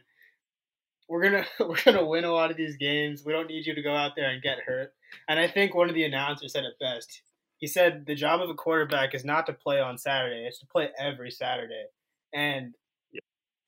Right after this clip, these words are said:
Speaker 1: we need Blake Shapen every Saturday if this team is gonna reach its potential. He hurt his shoulder in the first half of the Oklahoma State game, which put that game in jeopardy,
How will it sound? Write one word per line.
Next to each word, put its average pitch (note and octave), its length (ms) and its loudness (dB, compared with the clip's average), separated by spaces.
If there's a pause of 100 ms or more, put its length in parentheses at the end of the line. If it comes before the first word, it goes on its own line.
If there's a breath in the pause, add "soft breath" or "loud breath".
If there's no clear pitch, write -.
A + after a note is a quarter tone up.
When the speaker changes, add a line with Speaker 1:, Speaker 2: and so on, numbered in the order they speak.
(120)
Speaker 1:
we G3 180 0
need F#3 240 0
Blake C#3 280 -4
Shapen C3+ 340 -6
every C#3 300 -4
Saturday B2+ 540 -2
if B2 120 -8
this D3 160 -6
team C#3+ 220 -6
is C3 60 -10
gonna C3 180 -6
reach C3+ 180 -8
its B2 100 -12
potential. B2+ 640 -12 (580)
He D#3 300 -8
hurt - 320 -6
his - 80 -6
shoulder C#3+ 460 -2
in C3+ 100 -4
the B2+ 80 -12
first C3+ 320 -6
half C3+ 280 -4
of B2+ 260 -12
the B2+ 140 -8
Oklahoma B2 360 -10
State B2 300 -10
game, D3+ 320 -4
which B2+ 560 -10 (400)
put D#3+ 180 -4
that C#3 220 -2
game C3 220 -6
in A#2+ 100 -10
jeopardy, B2+ 580 -8